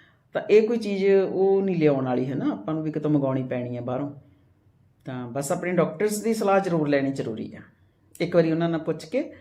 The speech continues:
ਵੀ ਅਸੀਂ ਇਹ ਚੀਜ਼ਾਂ ਲੈ ਸਕਦੇ ਹਾਂ। ਫਿਰ ਇੱਕ ਤੁਹਾਨੂੰ ਆਪਣੇ ਆਪ ਪਤਾ ਹੋਣਾ ਚਾਹੀਦਾ ਵੀ ਤੁਹਾਡੀ ਬਾਡੀ ਨੂੰ ਕਿਹੜੀ ਚੀਜ਼ ਸੂਟ ਕਰਦੀ ਹੈ, ਗਰਮ ਜ਼ਿਆਦਾ ਚੀਜ਼ਾਂ ਸੂਟ ਕਰਦੀਆਂ ਕਿ ਨਹੀਂ ਕਰਦੀਆਂ। ਤਾਂ thank you so much। ਅਗਰ ਕਿਸੇ ਨੂੰ ਕੋਈ ਪ੍ਰੋਬਲਮ ਆ ਤਾਂ ਜ਼ਰੂਰ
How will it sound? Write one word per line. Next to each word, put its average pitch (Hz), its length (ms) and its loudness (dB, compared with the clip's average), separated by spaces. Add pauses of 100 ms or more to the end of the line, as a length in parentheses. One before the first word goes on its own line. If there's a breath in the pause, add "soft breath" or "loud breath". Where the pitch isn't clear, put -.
(160 loud breath)
ਵੀ 170 120 0
ਅਸੀਂ 175 160 0
ਇਹ 175 60 0
ਚੀਜ਼ਾਂ 165 280 -2
ਲੈ 135 160 2
ਸਕਦੇ 113 320 -10
ਹਾਂ। 127 100 -16
ਫਿਰ 220 180 8
ਇੱਕ 220 200 6
ਤੁਹਾਨੂੰ 208 200 2
ਆਪਣੇ 190 280 0
ਆਪ 190 160 0
ਪਤਾ 156 200 2
ਹੋਣਾ 151 200 2
ਚਾਹੀਦਾ 175 260 2
ਵੀ 196 80 0
ਤੁਹਾਡੀ 208 280 2
ਬਾਡੀ 190 320 6
ਨੂੰ 208 140 -2
ਕਿਹੜੀ 233 200 2
ਚੀਜ਼ 226 260 -2
ਸੂਟ 160 200 0
ਕਰਦੀ 123 380 -4
ਹੈ, 107 60 -12 (680 soft breath)
ਗਰਮ 185 220 8
ਜ਼ਿਆਦਾ 175 280 6
ਚੀਜ਼ਾਂ 185 300 0
ਸੂਟ 180 240 -2
ਕਰਦੀਆਂ 170 440 0
ਕਿ 185 100 -2
ਨਹੀਂ 165 240 4
ਕਰਦੀਆਂ। - 440 -4 (1000)
ਤਾਂ 175 80 0
thank 190 220 0
you 226 160 2 (100)
so 214 140 6
much। 233 220 4 (760 soft breath)
ਅਗਰ 214 160 6
ਕਿਸੇ 220 200 0
ਨੂੰ 214 100 0
ਕੋਈ 208 80 -2
ਪ੍ਰੋਬਲਮ 190 440 4
ਆ 190 40 0
ਤਾਂ 190 120 2
ਜ਼ਰੂਰ 180 440 0